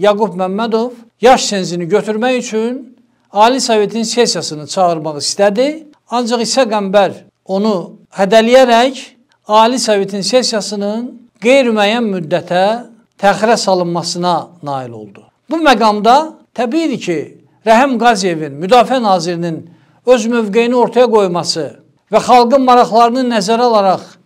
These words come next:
Heydər Əliyevin də seçkidə iştirak etmək haqqı var, yaş senzi götürülməlidir deməsi mühüm əhəmiyyətə malik idi və Yaqub Məmmədovun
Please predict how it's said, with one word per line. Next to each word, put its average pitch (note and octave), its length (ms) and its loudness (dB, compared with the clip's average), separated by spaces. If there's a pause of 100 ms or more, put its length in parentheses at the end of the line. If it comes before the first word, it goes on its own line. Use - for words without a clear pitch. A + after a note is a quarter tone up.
(380)
Heydər C4+ 380 4
Əliyevin G#3+ 420 2
də E3+ 120 4 (600)
seçkidə A3+ 540 0
iştirak A#3+ 420 -4
etmək G#3+ 320 -2
haqqı F#3 360 -4
var, E3+ 260 4 (180)
yaş A#3+ 300 4
senzi G#3+ 340 -2
götürülməlidir G#3+ 1160 0 (420)
deməsi A3+ 800 2
mühüm C#4+ 320 4
əhəmiyyətə F3 480 -2
malik D#3+ 400 -4
idi D3+ 160 -8
və G3 160 2 (560)
Yaqub G#3+ 320 0
Məmmədovun G#3 640 -2